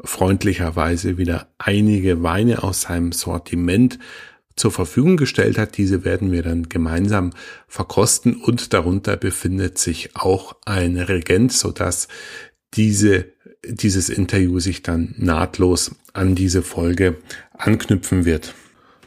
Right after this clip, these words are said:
Und die nächste Seminarfolge wird dann am achtzehnten Juli sein. Dort besprechen wir dann wieder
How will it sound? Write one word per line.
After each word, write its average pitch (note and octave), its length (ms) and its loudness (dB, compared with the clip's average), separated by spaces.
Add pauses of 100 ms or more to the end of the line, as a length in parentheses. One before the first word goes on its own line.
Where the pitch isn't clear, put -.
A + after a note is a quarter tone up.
(400)
Und D#3 300 2
die A#2+ 140 6
nächste G2+ 800 2
Seminarfolge G#2+ 1900 0
wird F#2+ 480 0
dann F#2+ 240 -2
am F#2 260 -6 (100)
achtzehnten - 760 -2
Juli G2 420 4
sein. F#2 460 -4
Dort F2 380 -2
besprechen F2+ 640 -4
wir E2+ 140 -2
dann F2 340 -2
wieder E2+ 300 0